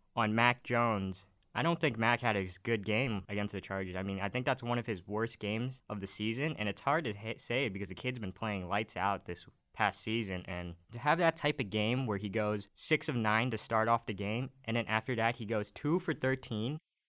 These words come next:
with seven overthrows during that period. He had eight overthrows in total. It just, it just wasn't a good outing for Mac, and, I mean, he said it himself. I mean, he didn't have the best day at all, but he's happy that, you know, the team won the game for him, so it's,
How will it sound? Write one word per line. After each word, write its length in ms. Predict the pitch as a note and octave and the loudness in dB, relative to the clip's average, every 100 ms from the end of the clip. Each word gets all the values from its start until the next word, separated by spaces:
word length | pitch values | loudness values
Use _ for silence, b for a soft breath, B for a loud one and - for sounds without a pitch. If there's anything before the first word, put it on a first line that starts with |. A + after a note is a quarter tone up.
| _ _ - | _ _ 0
with 140 | A#2 | 0
seven 420 | - - C3 D3+ B2 | 2 4 6 6 4
overthrows 600 | A2+ B2+ - C#3 C#3+ C3 | 4 2 2 2 2 2
during 240 | C#3+ C#3+ | 2 4
that 220 | D3+ D3+ | 4 2
period. 420 | - D3 D3+ D#3 | 0 2 4 2
He 60 | A#2+ | 4
had 160 | C3 C3 | 4 4
eight 180 | G#2+ C3+ | 0 2
overthrows 520 | A#2 A#2 A#2 A#2 B2 A2+ | 2 2 0 2 2 2
in 80 | |
total. 480 | F#2 G2+ A2 C3+ D3 - _ _ | -2 0 2 2 -2 -6 _ _
It 140 | C3 | -2
just, 380 | C3+ G3+ F#3 - - | 2 0 0 -4 -4
it 100 | B2 | -2
just 220 | D#3 C#3 | 0 2
wasn't 300 | A#2+ C3 C3+ | 2 4 4
a 40 | G#2 | 4
good 180 | A2+ | 4
outing 360 | G#2 G2+ A2 G2+ | 6 6 6 2
for 360 | - G2 F#2 E2+ | -2 -2 -2 -2
Mac, 400 | G2 G#2 A2 F#2+ - | 2 4 4 2 -4
and, 280 | F#2 F#2 E2+ _ _ _ - | -4 -4 -8 _ _ _ -10
I 80 | A2+ | -6
mean, 120 | G#2+ | -4
he 140 | A#2+ | -4
said 180 | E3+ F#3 | -2 2
it 120 | E3 | 2
himself. 480 | B2+ G2 A#2+ C3+ B2+ | 2 -2 0 0 0
I 40 | G2+ | -4
mean, 160 | G2 | -4
he 120 | G#2 | -2
didn't 160 | A#2 A#2 | -2 0
have 160 | A2+ G#2 | 0 0
the 80 | |
best 260 | G2+ G#2+ - | 0 -2 0
day 160 | A2 G#2 | 0 2
at 120 | F#2+ | 4
all, 280 | G#2+ A2+ G2+ | 4 4 4
but 120 | G#2+ | 0
he's 100 | G#2+ | 0
happy 320 | A2 B2 - | 4 2 2
that, 300 | G#2+ G2+ - | 0 0 0
you 40 | G2+ | -2
know, 140 | G2 | -2
the 60 | G2 | -4
team 340 | - G#2+ G#2 | -4 -2 0
won 160 | G#2+ A2 | 0 0
the 60 | |
game 240 | G2 A#2 D#3 | -2 -4 -4
for 120 | G#2 | -4
him, 240 | F2 F2 | -6 -6
so 340 | E2+ G2 F#2+ F#2+ _ _ _ _ | -8 -6 -6 -6 _ _ _ _
it's, 260 | C#3 D3 | -2 -2